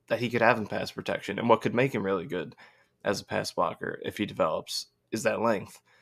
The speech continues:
because it allows him to recover. Sometimes you're gonna get beat,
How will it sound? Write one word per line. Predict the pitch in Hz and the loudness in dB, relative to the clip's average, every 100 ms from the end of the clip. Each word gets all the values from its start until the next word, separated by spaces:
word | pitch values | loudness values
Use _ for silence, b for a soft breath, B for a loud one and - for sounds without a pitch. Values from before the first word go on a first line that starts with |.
| _ - | _ -12
because | - 95 95 - - - _ - - | -2 0 0 -2 -6 -10 _ -14 -4
it | |
allows | 120 107 110 | 0 2 2
him | 117 | 0
to | 113 | -2
recover. | 113 127 156 - - - - _ | -2 2 2 2 -6 -14 -20 _
Sometimes | - 127 131 120 113 | -2 2 6 4 4
you're | 110 | 2
gonna | 107 | 2
get | 98 95 | 0 0
beat, | 95 - | -4 -4